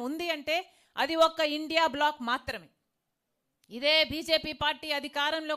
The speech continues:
కొనసాగితే రాజ్యాంగాన్ని మార్చే ప్రమాదం ఉంది. ఇదే బీజేపీ పార్టీ అధికారంలో కొనసాగితే రిజర్వేషన్లు రూపుమాపే ప్రమాదం ఉంది. ఇదే బీజేపీ పార్టీ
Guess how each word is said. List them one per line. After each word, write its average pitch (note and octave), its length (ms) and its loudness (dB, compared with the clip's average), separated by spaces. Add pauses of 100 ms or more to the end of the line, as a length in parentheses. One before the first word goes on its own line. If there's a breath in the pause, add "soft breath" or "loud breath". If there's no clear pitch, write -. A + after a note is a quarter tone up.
కొనసాగితే D4 560 -2 (420 soft breath)
రాజ్యాంగాన్ని D4+ 840 0
మార్చే D4 280 -2 (140)
ప్రమాదం C4 460 -2
ఉంది. D#3+ 120 -18 (340)
ఇదే D4 160 4 (120)
బీజేపీ D#4+ 380 -2 (100)
పార్టీ D#4 220 0 (100)
అధికారంలో D#4 580 0 (100)
కొనసాగితే D4+ 580 0 (380 loud breath)
రిజర్వేషన్లు E4 800 2
రూపుమాపే F4 640 0
ప్రమాదం C4+ 440 -4
ఉంది. D3 120 -20 (340)
ఇదే D4+ 160 4 (160)
బీజేపీ E4+ 380 -2 (120)
పార్టీ D#4+ 240 0